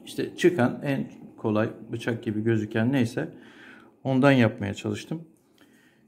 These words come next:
İşte arkadaşlar bundan ok ucu yapıyorlarmış.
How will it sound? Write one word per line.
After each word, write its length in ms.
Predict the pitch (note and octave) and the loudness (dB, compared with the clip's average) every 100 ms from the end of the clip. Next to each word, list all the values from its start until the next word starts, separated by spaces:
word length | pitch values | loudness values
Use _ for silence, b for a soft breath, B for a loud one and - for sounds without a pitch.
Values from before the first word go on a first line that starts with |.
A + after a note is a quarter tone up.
| _ - | _ -6
İşte 160 | D#3+ | 0
arkadaşlar 420 | D#3 F#3 F3+ D#3+ | 2 2 4 2
bundan 320 | D#3 E3+ F3+ F3+ | 2 0 2 0
ok 160 | F3 | 2
ucu 200 | D#3 A#2+ | 2 4
yapıyorlarmış. 720 | A2 - G2 F#2 F#2 B2+ - | 4 2 -4 -4 -6 -10 -12